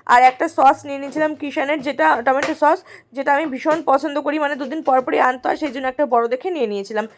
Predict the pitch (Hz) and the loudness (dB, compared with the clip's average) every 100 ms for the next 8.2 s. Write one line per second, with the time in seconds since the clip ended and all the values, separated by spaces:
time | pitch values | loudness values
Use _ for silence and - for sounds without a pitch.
0 | _ _ _ - 349 285 285 285 285 294 | _ _ _ -8 0 2 4 4 4 4
1 | 311 269 254 226 277 311 320 254 285 - | 4 4 4 2 -4 -2 -2 -2 -6 -8
2 | 262 277 311 254 254 320 339 339 339 - | -6 -4 -4 -6 -10 -4 -2 -2 -6 -6
3 | 208 294 294 311 320 294 302 254 247 277 | -6 -4 -2 0 0 0 -2 2 4 2
4 | 277 285 254 302 277 269 269 285 320 370 | 0 -8 -10 -10 -8 -6 -6 -2 -2 -2
5 | - _ - 269 262 311 262 277 277 254 | -8 _ 4 4 6 4 4 2 -2 -4
6 | 277 254 254 226 220 247 247 233 240 277 | -4 -4 -2 -4 -4 -4 -2 -2 0 -2
7 | 262 254 226 254 247 220 220 269 247 240 | 4 4 4 0 2 2 0 -8 -4 -4
8 | 247 | -4